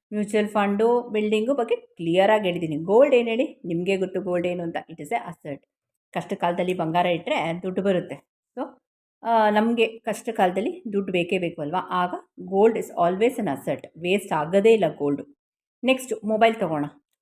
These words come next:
ಮೊಬೈಲು ಪರ್ಸನಲ್ ಯೂಸ್‌ಗೆ ತೊಗೊಂಡ್ರೆ, ಇವಾಗ ನಾನು ಮೊಬೈಲ್ ತೊಗೊಂಡಿದ್ದೀನಿ, ಒಂದು ಅದೇನೋ iPhone-ು ಏನೇನೋ ಬರುತ್ತಲ್ಲ,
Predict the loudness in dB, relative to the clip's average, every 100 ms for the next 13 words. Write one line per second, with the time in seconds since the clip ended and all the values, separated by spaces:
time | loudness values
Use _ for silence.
0 | -4 2 6 6 6 4 2 2 0 2
1 | -2 -2 -2 0 0 -2 0 0 2 0
2 | 2 2 2 0 0 0 0 -2 -2 -2
3 | 0 2 2 2 0 0 -2 -2 -4 -4
4 | -6 -4 -4 -2 -2 -2 -2 -4 -6